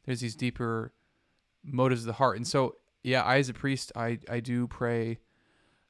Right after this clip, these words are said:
I don't know exactly. I mean, I probably pray at least two hours a day. I don't know if, I'm not doing, like, a strict calculation. Pray two hours a day. I'm listening to a lot of religious content. I, I do try to, uh,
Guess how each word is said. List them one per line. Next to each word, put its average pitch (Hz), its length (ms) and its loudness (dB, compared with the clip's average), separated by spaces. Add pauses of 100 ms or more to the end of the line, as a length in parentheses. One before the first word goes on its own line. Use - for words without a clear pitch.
(480)
I 131 100 0
don't 117 160 0
know 113 120 2
exactly. 110 420 -4
I 113 40 -2
mean, 120 120 0
I 117 60 0
probably 131 260 0
pray 113 240 -2
at 98 100 -2
least 110 280 -8
two 120 160 -4
hours 107 240 -4
a 104 40 -14
day. 107 320 -4 (460)
I 123 60 -2
don't 123 100 4
know 120 80 2
if, - 120 -6 (120)
I'm - 120 -10 (280)
not 120 180 2
doing, 120 120 0
like, 113 120 -4
a - 240 -6
strict - 360 -6
calculation. 110 720 -2 (400)
Pray 143 120 2
two 135 140 2
hours 127 180 6
a 113 40 -8
day. 117 320 2 (320)
I'm 120 140 0
listening 120 240 0
to 120 120 -4
a - 20 -2
lot 113 220 -2
of 113 220 -6
religious 117 360 -4
content. 113 640 -4 (720)
I, 117 220 0
I 120 80 0
do 120 320 2
try 120 200 0
to, 113 100 -2 (640)
uh, 110 180 0